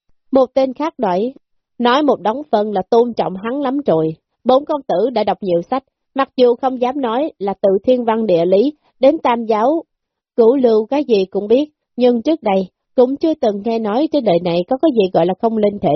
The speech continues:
chất. Một cái đồ ất ờ không biết từ đâu chui ra, lại dựa vào một cái thứ trước nay chưa từng xuất hiện, là muốn chúng ta cúi đầu quy thuận.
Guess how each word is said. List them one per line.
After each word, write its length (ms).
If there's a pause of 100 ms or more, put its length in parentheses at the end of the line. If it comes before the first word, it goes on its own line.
chất. 180 (420)
Một 200
cái 220
đồ 200
ất 300
ờ 160 (160)
không 100
biết 200
từ 160
đâu 260
chui 240
ra, 200 (380)
lại 220
dựa 180
vào 220
một 100
cái 260
thứ 280 (160)
trước 220
nay 160
chưa 120
từng 280
xuất 160
hiện, 220 (240)
là 120
muốn 260
chúng 180
ta 100 (120)
cúi 220
đầu 280
quy 200
thuận. 220